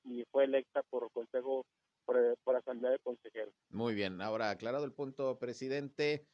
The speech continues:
Speaker 2: pues, ¿cómo pinta el próximo año? Una elección importante, se renueva la gubernatura. ¿En qué condiciones está el pri, eh, de cara a ese proceso en Durango?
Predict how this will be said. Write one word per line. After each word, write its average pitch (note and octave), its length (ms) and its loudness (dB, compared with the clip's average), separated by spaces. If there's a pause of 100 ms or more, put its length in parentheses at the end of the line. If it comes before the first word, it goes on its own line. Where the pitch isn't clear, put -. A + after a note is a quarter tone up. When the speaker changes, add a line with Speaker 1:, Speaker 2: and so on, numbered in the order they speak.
(160)
Speaker 2:
pues, - 160 -6
¿cómo D#3 240 -4
pinta D#3+ 560 0
el G#2+ 100 -6
próximo C3 400 -8
año? D3+ 460 -4
Una G#2+ 220 -8
elección A2+ 320 -6
importante, A#2+ 680 -4
se G2 120 -6
renueva G#2 320 -4
la G2+ 100 -4
gubernatura. F#2 640 -4
¿En B2 80 -8
qué C#3+ 160 -8
condiciones C#3 840 -8
está A2+ 420 -6
el G#2 140 -6
pri, C3 400 -4 (400)
eh, F#2+ 80 -8
de F#2 160 -2
cara A2+ 360 0
a G2+ 120 -2
ese G#2+ 300 -4
proceso F#2+ 480 -6
en F2+ 100 -6
Durango? C#2+ 340 -6